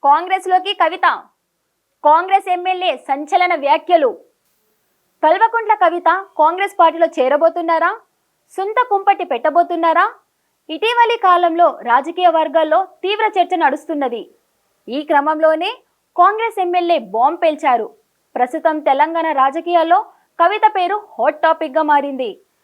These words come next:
బీఆర్ఎస్ పార్టీ నుంచి వచ్చిన ఎమ్మెల్సీ పదవికి రాజీనామా చేసినా ఆమె తన ఫ్యూచర్ పొలిటికల్ కెరీర్పై పూర్తి స్థాయిలో దృష్టి సారించారు.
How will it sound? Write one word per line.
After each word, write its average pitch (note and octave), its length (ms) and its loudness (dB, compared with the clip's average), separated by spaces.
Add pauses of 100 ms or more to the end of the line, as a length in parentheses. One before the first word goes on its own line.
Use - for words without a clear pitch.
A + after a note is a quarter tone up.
(200)
బీఆర్ఎస్ D#4 480 2
పార్టీ D4+ 260 2
నుంచి E4 340 -6
వచ్చిన D4 260 -4 (260)
ఎమ్మెల్సీ F4+ 340 -2 (100)
పదవికి D4+ 400 0 (220)
రాజీనామా D#4+ 600 0
చేసినా D#4+ 440 -6 (360)
ఆమె F4+ 240 2
తన E4+ 220 -4 (140)
ఫ్యూచర్ G4+ 420 0
పొలిటికల్ E4 540 -2
కెరీర్పై D#4 380 -2 (260)
పూర్తి G#4+ 340 0
స్థాయిలో E4 380 0
దృష్టి C#4 320 -10
సారించారు. C4+ 520 0